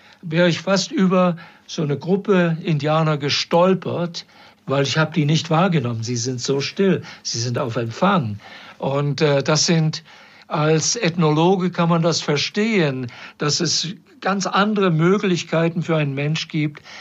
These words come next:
in der Welt zu sein. Und für die Indianer sind die Pflanzengeister und Baumgeister keine Idee, nichts, etwas, was so man angelesen hat, sondern für sie ist das ein, ist das Erlebnis,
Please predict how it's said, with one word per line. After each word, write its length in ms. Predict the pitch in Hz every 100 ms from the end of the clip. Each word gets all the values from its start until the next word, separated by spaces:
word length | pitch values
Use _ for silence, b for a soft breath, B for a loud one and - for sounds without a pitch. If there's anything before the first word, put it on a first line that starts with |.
| B
in 200 | B 175
der 200 | 165 151
Welt 420 | 135 147 147 147 - B B
zu 160 | - 139
sein. 560 | 123 156 156 135 117
Und 200 | 127 135
für 140 | 123 151
die 140 | 147
Indianer 460 | 147 127 143 165 160
sind 300 | - 147 127
die 180 | 135 120 B B B
Pflanzengeister 960 | - 135 143 180 - 160 147 147 139 127
und 120 | 120
Baumgeister 800 | 131 131 165 160 135 135 - 123 B B B B
keine 380 | - 143 160 151
Idee, 840 | 160 151 147 139 147 165 170 160 127
nichts, 460 | 139 143 - - -
etwas, 440 | 147 139 135 123
was 340 | 131 123 - -
so 320 | 135 123 120 B B
man 180 | 143 131
angelesen 880 | - 160 175 156 151 151 156 151 139
hat, 260 | 135 147 147 B B B
sondern 380 | - 151 143 131
für 200 | 143 139
sie 340 | 120 160 170
ist 320 | 202 180 -
das 240 | 156 143 -
ein, 760 | 180 151 151 151 151 143 156 -
ist 180 | - -
das 120 | 131
Erlebnis, 960 | 190 160 220 214 165 113 87 - -